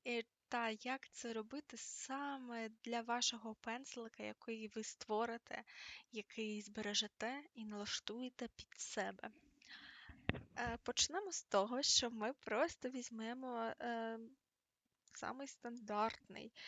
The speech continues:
е, стандартний пензлик Brush Tool, який, так, це моє вже готове листовиння, Soft Round. Ем, хоча навіть, е, х-,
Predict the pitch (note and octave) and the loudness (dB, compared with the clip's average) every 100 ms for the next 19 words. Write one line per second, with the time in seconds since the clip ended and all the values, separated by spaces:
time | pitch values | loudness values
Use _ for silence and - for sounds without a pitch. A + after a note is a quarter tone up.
0 | - - - B3 A3+ - - G#3 A#3 - | -10 -12 -6 -2 -2 -4 -6 -2 -4 -4
1 | A#3 - - G#3+ - - - - A3 A3 | -6 -4 -4 -4 -6 -8 -6 -2 2 4
2 | - - G3 B3 F#4 _ _ _ _ D5 | 2 0 -8 -8 -10 _ _ _ _ -10
3 | C4 G#3+ - - B3 F4 - - _ _ | -4 -4 -4 -4 -4 -6 -14 -20 _ _
4 | - - - - A3+ G3+ F#3+ G#3 G3 A3+ | -8 -8 -10 -4 -2 0 2 2 2 0
5 | G#3+ - G3 G#3+ C#4 E4 - E4+ F4 E4+ | -2 -2 0 2 2 0 -2 -2 -4 -6
6 | E4 - - - - - - C4 - - | -6 -6 -6 -6 -8 -2 0 0 -2 0
7 | G#3 - - C4+ - - - - - - | 2 2 0 -12 -14 -12 -10 -10 0 4
8 | G#3+ G#3+ G#3+ G#3+ - B3+ D4 D4 C4 A#3+ | 6 6 2 -2 0 4 6 4 0 -2
9 | - - A#3+ A3 A3 - | -6 -4 -2 -2 -2 -8